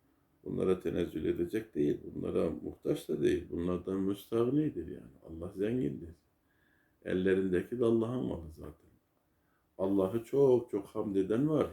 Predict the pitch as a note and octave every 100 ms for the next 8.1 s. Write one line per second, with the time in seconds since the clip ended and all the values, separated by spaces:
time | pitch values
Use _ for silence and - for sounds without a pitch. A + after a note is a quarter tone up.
0 | - F#2+ F2+ - G2 G2 F#2+ F#2 F2+ -
1 | - G2+ G#2 F2 E2 E2+ A#2 A#3 - _
2 | _ _ _ _ - E2+ D#2+ G#2+ - -
3 | - - - - - D#2 F2 A#2+ F#3 -
4 | _ _ _ - F2 F2 E2+ - F2+ F2
5 | G2+ A#2 - - D#2+ - D#2+ D#2+ F2 -
6 | D2+ D#2 - - C#3+ - _ _ _ _
7 | _ _ - F3 D#3+ D3+ B2+ A#2 C3+ D3+